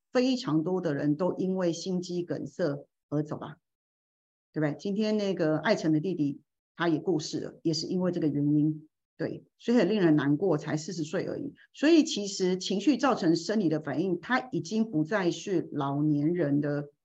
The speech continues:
权利跟专属了，所有的人都会。为什么？因为我们现在的工作压力变得很大，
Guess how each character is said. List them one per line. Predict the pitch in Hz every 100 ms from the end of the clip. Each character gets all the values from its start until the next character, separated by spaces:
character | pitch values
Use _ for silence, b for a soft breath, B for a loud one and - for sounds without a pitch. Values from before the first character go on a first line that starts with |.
| _ _ _
权 | - - 156 190
利 | 185
跟 | 190 190
专 | 185 170 170
属 | - -
了， | - - _
所 | - 180 262
有 | 220
的 | 160
人 | 151
都 | 165 160
会。 | 165 147
为 | 262
什 | 247 - 92
么？ | 160
因 | 185 233
为 |
我 | 208 151
们 | 147
现 | 175 202
在 | 175
的 | 151
工 | 175 175
作 | 180
压 | 170 165
力 | 165 156
变 | 175 156
得 |
很 | 151 151 -
大， | 165 139